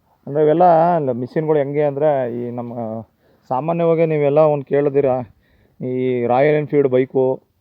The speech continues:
ಮತ್ತು ಒಳ್ಳೊಳ್ಳೆ ಕಂ-, ಬ್ರ್ಯಾಂಡೆಡ್ ಕಂಪ್ನಿ ಬೈಕ್‌ಗಳಿದೆ ನೋಡಿ, Honda ಕಂಪ್ನಿ,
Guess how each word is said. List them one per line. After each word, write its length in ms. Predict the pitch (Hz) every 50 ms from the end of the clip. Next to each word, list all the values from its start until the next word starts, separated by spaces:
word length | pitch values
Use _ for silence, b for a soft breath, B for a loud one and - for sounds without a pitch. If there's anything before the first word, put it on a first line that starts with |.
| - 123 120
ಮತ್ತು 440 | 127 - - 131 127 127 127 120 113
ಒಳ್ಳೊಳ್ಳೆ 260 | 117 127 139 156 151
ಕಂ-, 240 | 139 - 135 120 110
ಬ್ರ್ಯಾಂಡೆಡ್ 380 | 104 120 127 139 151 151 147 139
ಕಂಪ್ನಿ 260 | - 139 139 139 139
ಬೈಕ್‌ಗಳಿದೆ 460 | 127 127 131 127 - 131 120 113 117
ನೋಡಿ, 160 | 110 110 107
Honda 280 | 107 107 117 120 123 123 - 120
ಕಂಪ್ನಿ, 260 | 113 110 113 113